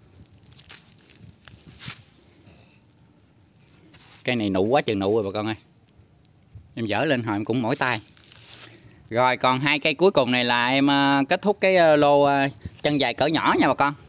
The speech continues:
Dạ rồi, đến đây thì, à, là nó kết thúc cái lô chân dài cỡ nhỏ ha.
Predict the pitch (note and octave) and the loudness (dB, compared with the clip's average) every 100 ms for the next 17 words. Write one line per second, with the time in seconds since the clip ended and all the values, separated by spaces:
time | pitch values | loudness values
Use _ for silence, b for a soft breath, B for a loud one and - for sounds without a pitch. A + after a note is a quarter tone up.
0 | - - - - - - - - - - | -20 -20 -20 -20 -20 -20 -20 -20 -20 -20
1 | - - - - - A#2+ B2+ A#2+ A2 D#3 | -20 -20 -20 -20 -4 0 2 0 2 2
2 | E3+ C#3+ B2 B2 B2 A#2 A2+ A2+ - F3+ | 2 0 2 2 2 0 0 -2 -2 0
3 | F#3+ G3+ D#3+ C3+ D3+ C3+ A#2 C#3 B2+ D#3 | 0 2 2 2 0 0 0 0 0 2
4 | A#3 | 2